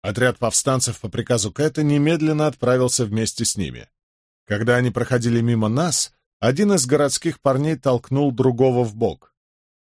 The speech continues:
«Гляди-ка, это ведь грязнуля Скамблер. Я слыхал, что он отправился на Маусхолдский холм. Только, видать, и в лагере он остался таким же безмозглым сопляком, каким был всегда».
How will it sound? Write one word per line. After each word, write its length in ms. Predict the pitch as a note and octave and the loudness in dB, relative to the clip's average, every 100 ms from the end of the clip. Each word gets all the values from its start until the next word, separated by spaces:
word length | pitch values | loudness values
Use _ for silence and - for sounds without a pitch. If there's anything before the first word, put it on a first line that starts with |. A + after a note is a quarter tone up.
| _ - | _ -2
«Гляди-ка, 460 | A3 B3 G3 - | 2 4 2 2
это 140 | F#3+ E3+ | 0 0
ведь 100 | G3 | -2
грязнуля 520 | E3+ A3 F#3+ G#3+ G#3+ | 0 2 2 2 2
Скамблер. 560 | - D#3+ E3 C#3+ G2 - _ _ _ - | 2 2 2 0 -6 -10 _ _ _ -4
Я 200 | A2 C#3 | 0 0
слыхал, 540 | - D3+ - A#3 G#3+ | 2 0 0 0 2
что 240 | - - | 0 0
он 140 | C3+ C3+ | 0 2
отправился 680 | C#3 - D3 C#3 B2+ - C3+ | 0 0 0 2 2 0 0
на 160 | C3+ | 0
Маусхолдский 920 | C#3 C#3+ C3+ B2 - C#3 B2+ - D#3+ | 0 0 0 -2 -2 0 0 -2 -4
холм. 560 | D#3+ - C#3+ G2+ A1+ _ _ _ _ - | -4 -2 -2 -2 -6 _ _ _ _ -2
Только, 340 | G3+ A#3 A3+ | 0 0 -2
видать, 360 | A3+ G3+ A3 - | -2 0 0 0
и 40 | |
в 80 | F#3 | 2
лагере 420 | G3+ A3 F#3 D3+ | 2 2 0 0
он 120 | B2+ | 0
остался 440 | B2 - C#3 - B2+ | -2 0 0 0 -2
таким 340 | C3 B2+ G#3 | -4 -2 -2
же 120 | E3 | 0
безмозглым 680 | D#3+ D#3+ C#3+ D#3+ A2+ A#2 A#2 | 0 0 2 0 0 0 0
сопляком, 600 | - G#2 A#2+ A2+ G3 F3+ | -2 -2 -4 -2 -2 -2
каким 400 | C#3+ B2+ A#2+ A2 | -4 -4 -2 0
был 180 | A#2 A2+ | 0 0
всегда». 540 | - G#2+ F#2 E2+ B1 | -2 -4 -4 -6 -8